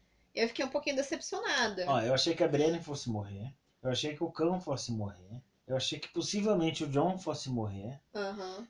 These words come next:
Speaker 2: Eu não esperaria que o Senhor da Noite morresse.
Speaker 1: Eu achava que o Jon ou a Daenerys ia rodar nesse episódio.
Speaker 2: É, então,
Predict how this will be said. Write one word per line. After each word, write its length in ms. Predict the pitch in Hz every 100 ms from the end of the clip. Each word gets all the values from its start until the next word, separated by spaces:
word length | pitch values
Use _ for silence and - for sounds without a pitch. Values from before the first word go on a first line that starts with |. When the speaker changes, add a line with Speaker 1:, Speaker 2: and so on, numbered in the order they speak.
| _
Speaker 2:
Eu 120 | 170 175
não 180 | 214
esperaria 600 | 247 - 233 202 180 170 147
que 120 | 165
o 20 |
Senhor 280 | - 185 214
da 100 | 226
Noite 260 | 185 165 160
morresse. 600 | 143 127 127 - 180 180 - _
Speaker 1:
Eu 100 | 247
achava 460 | 262 277 247 226 240
que 200 | - 247
o 220 | 233 226
Jon 200 | 220 214
ou 200 | 214 214
a 40 | 208
Daenerys 460 | 208 208 202 208
ia 100 | 220
rodar 320 | 220 202 190
nesse 220 | 190 208 240
episódio. 580 | 214 202 190 185 175 175
Speaker 2:
É, 220 | - 139
então, 200 | 127 113